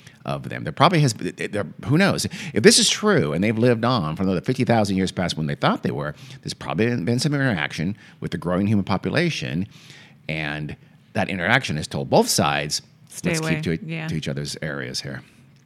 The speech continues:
Speaker 1: So, I don't know. I would, oh my God, I want it so bad to be true.
Speaker 2: Hmm.
Speaker 1: So, you know, I'm a huge fan of cryptids. This would be, uh, kind of a quasi-cryptid.
Speaker 2: Yeah.
Speaker 1: Cryptids are hidden animals. Is this an animal or is this a human? It's a hominid.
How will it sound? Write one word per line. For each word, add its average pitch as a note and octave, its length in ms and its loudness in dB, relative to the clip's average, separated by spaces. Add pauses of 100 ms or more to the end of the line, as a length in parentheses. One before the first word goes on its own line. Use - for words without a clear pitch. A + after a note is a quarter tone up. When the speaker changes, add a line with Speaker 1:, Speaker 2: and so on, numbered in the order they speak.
(320)
Speaker 1:
So, C#3 340 8 (220)
I C#3+ 80 12
don't C#3+ 100 10
know. D3+ 260 6 (440)
I G#2 60 4
would, G#2+ 180 0 (200)
oh A2 240 4
my F#2+ 200 0
God, F2 240 -2
I F2 40 -2
want E2+ 140 -6
it - 60 -8
so D#2+ 160 0
bad D2+ 200 -2
to D2+ 60 -6
be D#2 100 -2
true. G#2 280 0 (580)
Speaker 2:
Hmm. E4+ 80 -12
Speaker 1:
So, A#3+ 80 -4
you D2+ 60 -2
know, D2+ 120 -2
I'm A2+ 120 -2
a C#3+ 40 -6
huge - 280 -6
fan C#2 200 -6
of C2+ 120 -12
cryptids. - 360 -2 (580)
This E2+ 140 0
would C#2+ 140 -4
be, C2+ 460 -4
uh, B1+ 160 -10
kind E2 140 -6
of C#2+ 60 -8
a C2+ 100 -8 (800)
quasi-cryptid. G2+ 920 0
Speaker 2:
Yeah. G3 240 2
Speaker 1:
Cryptids - 140 0
are D#3 60 0
hidden D#2+ 240 0
animals. E2 460 2
Is - 140 -12
this - 180 -6
an - 120 -8
animal F3 600 2
or A#2+ 120 4
is C3 80 6
this C#3 120 2
a E3 40 0
human? F#3+ 320 4
It's D#2 100 -4
a F2+ 60 0
hominid. G#2 420 0